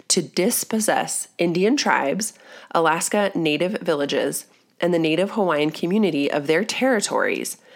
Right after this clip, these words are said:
to support the expansion of the United States. The federal Indian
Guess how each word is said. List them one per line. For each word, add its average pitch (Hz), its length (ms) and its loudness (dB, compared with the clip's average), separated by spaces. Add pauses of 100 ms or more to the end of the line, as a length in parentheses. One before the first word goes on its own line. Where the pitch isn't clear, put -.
(300)
to - 140 -4
support 208 480 0
the 240 120 0
expansion 156 800 -2
of 151 140 -4
the 151 80 -2
United 143 400 -2
States. - 480 -4 (240)
The 196 100 0
federal 208 400 2
Indian 185 420 2